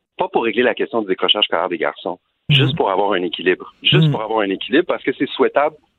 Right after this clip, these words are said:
Speaker 1: dans tous les métiers aujourd'hui. C'est d'arrêter de cette association-là, mais pour que ju-, des fois, il y a des garçons en milieu défavorisé qui vont plus se reconnaître un lien d'appartenance avec un homme, puis ça, c'est, c'est pas trop documenté, il faut faire attention, parce que comme je vous ai dit,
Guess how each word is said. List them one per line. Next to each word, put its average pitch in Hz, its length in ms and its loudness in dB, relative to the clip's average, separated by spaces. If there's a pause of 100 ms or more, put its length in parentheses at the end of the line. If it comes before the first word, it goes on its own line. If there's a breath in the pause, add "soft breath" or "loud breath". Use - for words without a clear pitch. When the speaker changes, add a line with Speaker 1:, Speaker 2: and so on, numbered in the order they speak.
(120)
Speaker 1:
dans 110 160 2
tous 151 120 -2
les 120 100 2
métiers 95 280 -2
aujourd'hui. 87 400 0 (320 loud breath)
C'est - 80 -2
d'arrêter 127 460 0
de 151 120 -4
cette 110 140 -8
association-là, 104 920 0 (500 soft breath)
mais 101 420 0
pour 107 180 0
que 104 160 0
ju-, - 140 0 (140)
des 131 100 0
fois, 147 180 0
il 147 60 -2
y - 20 2
a 101 40 0
des 98 120 -2
garçons 95 280 0
en 117 40 2
milieu 101 220 0
défavorisé 90 580 0
qui - 80 -8
vont 90 140 -2
plus 120 240 -2 (400 loud breath)
se - 140 0
reconnaître 120 640 0
un 95 40 0
lien 101 140 0
d'appartenance 95 640 0
avec 85 260 -2
un 82 180 -2
homme, 113 220 0
puis - 220 -16
ça, 107 120 2
c'est, - 220 -20
c'est 90 120 -10
pas 90 180 -2
trop 101 240 0
documenté, 92 560 -2
il - 80 -20
faut - 80 -14
faire 98 180 -4
attention, 98 540 -2 (320 loud breath)
parce - 120 -4
que - 100 -6
comme 131 220 2
je 113 60 -2
vous 101 140 0
ai 95 100 4 (120)
dit, 135 180 -2